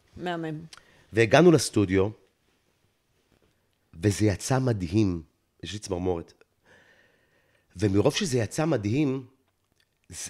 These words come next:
Speaker 2: אז זה הרגעים שזה נותן, שאת, אני מקבל ערך עצמי, שאני מקבל פתאום ביטחון, שהלכתי עם הדבר הזה, והוא יוצא טוב. עכשיו,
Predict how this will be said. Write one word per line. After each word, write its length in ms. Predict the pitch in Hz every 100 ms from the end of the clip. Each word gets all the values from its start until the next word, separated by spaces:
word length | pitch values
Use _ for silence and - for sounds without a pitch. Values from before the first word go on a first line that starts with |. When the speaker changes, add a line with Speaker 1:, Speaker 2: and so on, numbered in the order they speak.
| -
Speaker 2:
אז 240 | 131 160
זה 200 | 117 113
הרגעים 400 | 107 107 104 143
שזה 260 | 139 110 98
נותן, 280 | 98 - 110 -
שאת, 360 | - 92 - 92 87
אני 220 | 85 101
מקבל 440 | 92 92 107 117 -
ערך 300 | 104 104 101
עצמי, 280 | - 113 107
שאני 140 | 90
מקבל 320 | 82 90 113 -
פתאום 260 | 110 117
ביטחון, 380 | 98 - - 110 - - - - _
שהלכתי 640 | - 104 92 123 123 -
עם 100 | 135
הדבר 380 | 110 98 87 95
הזה, 240 | 90 87 117 - _ _ _ _ _ _ _
והוא 200 | 101 123
יוצא 240 | 113 - 139
טוב. 160 | 131
עכשיו, 200 | 104 104